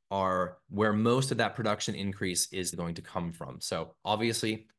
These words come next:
Kazatomprom going to sell the majority of the uranium to China. All of the uranium from the joint venture with Russia,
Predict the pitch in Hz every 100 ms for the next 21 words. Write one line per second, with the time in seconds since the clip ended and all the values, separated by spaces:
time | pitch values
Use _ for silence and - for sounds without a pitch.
0 | - 92 92 104 107 101 98 92 87 -
1 | 85 87 85 - 85 82 87 90 90 87
2 | 87 80 78 - 123 120 120 - - -
3 | _ - 123 123 110 107 101 104 95 98
4 | 87 92 90 85 87 87 78 107 117 123
5 | 107